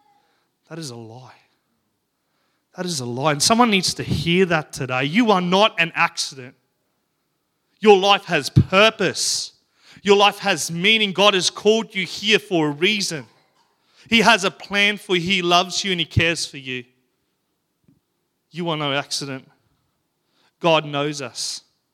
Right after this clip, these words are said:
God knows us intimately. "If I go to the heavens, you are there. If I make my bed in the depths of the earth, you are there," says King David. God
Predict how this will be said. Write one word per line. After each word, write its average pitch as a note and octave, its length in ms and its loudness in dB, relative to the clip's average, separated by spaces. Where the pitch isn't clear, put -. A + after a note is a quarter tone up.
God E3 240 0
knows D3+ 300 0
us - 160 -8
intimately. C#3+ 880 -8
"If - 140 -6
I F3+ 60 0
go F3+ 260 0
to F3 160 -10
the D#3+ 100 -2
heavens, F3 640 -8
you D#3 120 -8
are C#3 80 -4
there. F3 520 -4
If F#3 140 -10
I E3+ 160 4
make F3 300 2
my D3+ 120 2
bed D#3+ 340 2
in D3+ 120 -2
the C#3+ 160 -2
depths F3+ 340 2
of E3+ 80 2
the D3+ 160 0
earth, E3+ 340 0
you F3 180 -2
are D#3 100 -2
there," E3 340 -6
says D#3 320 -8
King D3+ 480 -10
David. C3 480 -8
God F3 380 0